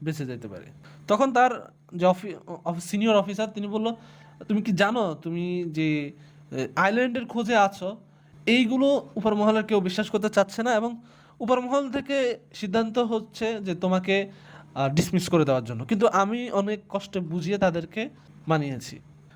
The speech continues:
সেখান থেকে স্ক্রিন শিফট হয়ে হোয়াং জনকে ড্রেসিং রুমে দেখা যায়। তাকে তার ভাই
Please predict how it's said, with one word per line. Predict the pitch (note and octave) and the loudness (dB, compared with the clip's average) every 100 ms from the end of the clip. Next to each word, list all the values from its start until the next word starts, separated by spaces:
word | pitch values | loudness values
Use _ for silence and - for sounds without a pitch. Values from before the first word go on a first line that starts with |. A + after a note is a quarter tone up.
| - | -8
সেখান | - G3 A3 | 0 2 2
থেকে | A#3+ G3 G3+ | 2 0 0
স্ক্রিন | G3 - G3+ | -4 -6 -6
শিফট | - G3+ - | -8 -8 -4
হয়ে | F#3 D#3+ G3 - - - - E3 | 0 0 -2 -10 -20 -20 -4 2
হোয়াং | G3 A3 G#3+ | 4 4 2
জনকে | A3 A3+ G3+ F#3+ G#3 - - D3 | 0 -2 -2 -4 -6 -12 -14 -4
ড্রেসিং | E3+ F#3 G3+ | -2 -2 0
রুমে | G3 G3 | 0 2
দেখা | D#3+ D3+ C3 | 0 -2 -6
যায়। | G#2 - - - - - - - - - - | -8 -12 -20 -20 -20 -20 -20 -20 -20 -4 2
তাকে | E3+ F#3+ G3 | 2 4 2
তার | G3 F3+ E3 | 2 0 -2
ভাই | C3 C3+ D#3+ E3 F3 F3+ | -4 -2 0 0 -4 -10